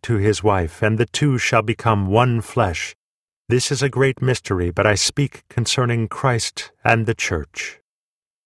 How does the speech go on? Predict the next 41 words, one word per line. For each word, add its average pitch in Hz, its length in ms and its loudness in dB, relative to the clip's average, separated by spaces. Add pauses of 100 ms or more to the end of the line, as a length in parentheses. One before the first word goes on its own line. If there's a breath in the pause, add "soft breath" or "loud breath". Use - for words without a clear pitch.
(960)
Have 135 120 0
you 160 160 0
ever 165 200 0
noticed 143 400 -2
how 127 180 6
the 120 140 0
New 123 160 2
Testament 107 500 -2
writers 101 400 0
quoted 113 600 -2
the 107 100 0
Hebrew 107 420 -2
Scriptures? - 760 -6 (800)
Go 165 120 2
back 190 240 -4
to - 80 -6
the 147 120 2
Old 143 200 2
Testament 98 480 -2
and 95 200 -2
read 147 280 0
the 143 100 0
quoted 131 440 -2
texts. - 640 -10 (580)
You'll 143 260 2
learn 139 360 2
that 110 120 -2
the 120 80 0
New 143 220 2
Testament 123 480 0
writers 104 400 2
were 104 100 2
using 135 320 2
a 113 60 0
method 135 340 0
of 107 140 0
interpretation 110 840 0
that 101 140 0
would 113 120 0
drive 120 340 4
most 123 300 2